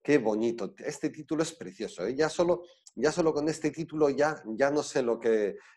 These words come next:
eh, nos van a decir estos veintiún consejos, pero ya como que apetece oírlos, ¿no? <laughs> Muy bien.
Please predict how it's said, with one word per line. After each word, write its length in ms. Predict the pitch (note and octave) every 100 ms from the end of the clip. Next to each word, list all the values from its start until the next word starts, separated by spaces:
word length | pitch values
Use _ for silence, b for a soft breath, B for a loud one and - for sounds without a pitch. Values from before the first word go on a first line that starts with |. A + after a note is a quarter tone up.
| -
eh, 460 | G#2+ G#2 G#2 G2+
nos 460 | G#2+ A2+ - A#2+ A#2+
van 140 | D3
a 60 | C#3
decir 240 | A#2 C3+
estos 260 | C3 - G#2
veintiún 360 | A2 G2+ C3 F#2+
consejos, 480 | G#2 G#2 A#2+ C#3 -
pero 140 | G#2
ya 140 | A#2+
como 260 | D3+ C#3 A2
que 80 | G#2
apetece 600 | F#2 - D3 D3+ D#3+ -
oírlos, 580 | - G#2+ A2 - D#2+ E2
¿no? 260 | F2+ C3 E3 _ B B B B B B B B
<laughs> 420 | B E3 - B2+
Muy 160 | A2+ F#3
bien. 340 | C3+ C3 C3